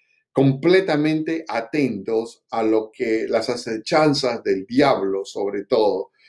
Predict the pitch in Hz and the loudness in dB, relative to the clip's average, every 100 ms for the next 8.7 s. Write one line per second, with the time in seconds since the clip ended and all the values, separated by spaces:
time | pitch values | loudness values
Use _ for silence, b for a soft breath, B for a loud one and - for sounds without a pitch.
0 | b b - 123 131 165 - 147 151 160 | b b -6 4 6 6 4 6 6 4
1 | 143 131 120 120 113 151 160 175 151 131 | 4 4 4 0 0 2 4 4 2 4
2 | 135 160 160 147 131 139 139 147 - 127 | 4 4 2 0 0 2 0 -4 -6 -6
3 | 120 127 131 127 120 101 - 117 104 92 | -2 0 0 -2 -8 -12 -6 -4 -4 -6
4 | - _ _ b b b - 147 127 131 | -12 _ _ b b b 0 2 2 -2
5 | 123 147 196 214 214 143 165 170 170 147 | -4 -2 -2 -2 -6 -6 -8 -6 -4 -4
6 | 127 147 143 135 120 139 156 139 117 143 | -4 -6 -6 -8 -4 -2 0 -2 -2 -2
7 | 147 135 120 110 139 147 139 120 107 104 | 0 0 -4 -6 -4 0 0 0 -6 -10
8 | 104 - 151 147 156 - | -14 -4 0 0 -2 -10